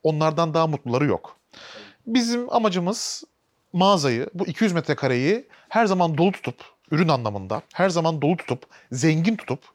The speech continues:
müşterilerimize en iyisini sunmak ve onları şaşırtabilmek.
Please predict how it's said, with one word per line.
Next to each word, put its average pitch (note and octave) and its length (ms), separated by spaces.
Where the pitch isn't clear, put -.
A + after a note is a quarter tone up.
müşterilerimize F3+ 840
en A#3 140
iyisini C3 340
sunmak D#3+ 420
ve A#3 160
onları E3+ 300
şaşırtabilmek. C3 800